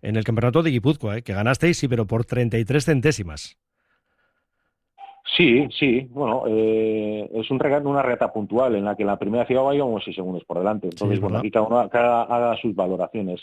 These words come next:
Speaker 2: pero sí que es verdad que, bueno, fuimos de más a menos y por poquito, pues, eh, no ganamos,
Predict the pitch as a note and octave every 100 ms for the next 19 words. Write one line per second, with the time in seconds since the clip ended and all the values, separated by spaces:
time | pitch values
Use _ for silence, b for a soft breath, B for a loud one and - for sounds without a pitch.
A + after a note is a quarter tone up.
0 | - G#2 F#2+ G2+ G2+ G2+ G#2 G#2+ A#2 -
1 | _ _ _ _ _ - G#2 G2+ G2+ G#2+
2 | - A2+ A2 G#2+ A2 A#2 A#2+ - A#2 A#2+
3 | C#3+ E3+ F3 - _ - - G2+ - G2+
4 | A2+ A2 C#3 D#3 - _ _ _ _ _
5 | - G2 F2 E2 D#2+ D2+ - - - E2+
6 | F2 F2 E2+ A2+ F#2 C3 G2 -